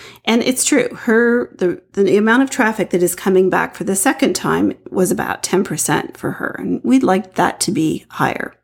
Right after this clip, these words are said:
about thirty percent probably. But that's not her first problem, <laughs> because even if she does focus on getting those people back,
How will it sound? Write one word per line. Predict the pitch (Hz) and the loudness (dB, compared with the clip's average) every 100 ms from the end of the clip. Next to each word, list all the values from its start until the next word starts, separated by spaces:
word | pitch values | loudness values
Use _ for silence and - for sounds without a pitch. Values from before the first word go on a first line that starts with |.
| - | -10
about | - 185 - | -4 -4 -4
thirty | - 185 180 - | 0 2 2 0
percent | - 131 - - - | -4 -6 -8 -10 -8
probably. | - 170 131 - - - - - - - - - | -6 -4 -6 -8 -8 -10 -14 -20 -20 -20 -20 -4
But | - 262 - | -2 -2 -2
that's | 294 311 320 | 0 2 2
not | 311 262 | 2 2
her | 262 | 0
first | 254 247 254 - | 0 0 -2 -4
problem, | 214 220 233 - 233 - 226 - | -2 0 -2 -2 -6 -4 -8 -8
<laughs> | - - _ | -14 -20 _
because | 262 - 233 240 | 2 4 2 0
even | - 254 294 359 | 2 4 6 4
if | - 262 | 2 -2
she | - - 233 - - - | 0 -2 0 -2 -4 -2
does | 196 170 - - - - _ _ _ | 0 2 -2 -6 -8 -10 _ _ _
focus | 190 190 - - | -2 0 0 2
on | 180 | 2
getting | 175 180 190 | 4 4 4
those | 180 170 | 2 0
people | - - - | -2 -6 -4
back, | 156 185 160 - - | -2 0 0 0 -6